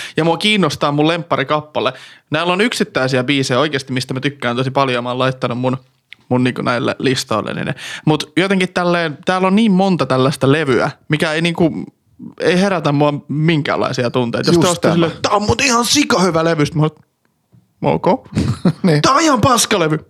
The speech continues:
Speaker 1: "Ok." <laughs> Niin, silleen tähän ei oo tullut sellaista tunnesidettä. Ei niinku hyvässä eikä huonossa. Ja niin kuin mä sanoin, että ei tää, en mä voi sanoa, että tää olisi paskabändi, mutta en mä myöskään voi sanoa, että tää olisi mitenkään mun mielestä hirveän hyvä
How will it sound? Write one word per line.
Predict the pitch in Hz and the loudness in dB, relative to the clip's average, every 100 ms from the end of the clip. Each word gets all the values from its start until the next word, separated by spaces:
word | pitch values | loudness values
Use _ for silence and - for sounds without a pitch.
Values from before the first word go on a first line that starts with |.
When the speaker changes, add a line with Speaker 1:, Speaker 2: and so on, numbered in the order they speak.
| _ _ _ - - | _ _ _ -10 -4
Speaker 1:
"Ok." | 170 139 139 - | -2 0 -2 -4
<laughs> | _ - - - | _ -20 -6 -4
Niin, | - 214 - - - - | 0 -2 -2 -8 -10 0
silleen | 220 220 | 0 2
tähän | 247 247 | 2 2
ei | 233 | 2
oo | |
tullut | 226 262 226 - | 0 2 4 2
sellaista | 165 147 147 | 2 0 0
tunnesidettä. | 147 165 123 131 104 - - - - - - | 2 2 0 -2 -4 -4 -6 -8 -8 -16 -6
Ei | 170 | -2
niinku | 185 196 | 0 4
hyvässä | 240 175 - 135 | 4 2 0 -2
eikä | 135 | 0
huonossa. | 143 151 127 135 165 196 - - 185 | 2 2 2 -2 -6 -6 -12 -18 -4
Ja | 208 - 185 202 | -2 -2 -4 0
niin | 214 | 2
kuin | 214 | 4
mä | |
sanoin, | 226 240 180 | 4 4 2
että | 170 | 0
ei | 202 202 | -2 0
tää, | 208 196 - - - - - _ - | 0 -2 -4 -14 -18 -20 -20 _ -2
en | 208 | 2
mä | |
voi | 202 196 | 2 2
sanoa, | 226 190 | 2 0
että | - | 0
tää | 127 | 0
olisi | - - | 0 0
paskabändi, | 240 262 - 165 160 151 147 147 - _ - | 0 0 -2 -2 0 2 2 -2 -6 _ -4
mutta | 170 | 0
en | 175 | 2
mä | |
myöskään | 165 160 - 151 | 2 2 0 0
voi | 156 | 0
sanoa, | - 160 147 | 0 0 0
että | 139 | -2
tää | - | -2
olisi | 131 143 | -2 0
mitenkään | 135 131 127 135 - | -2 0 0 -2 0
mun | 139 131 | 0 2
mielestä | 127 - 135 | 0 -2 -2
hirveän | 143 143 139 | 0 0 0
hyvä | - - | 0 -2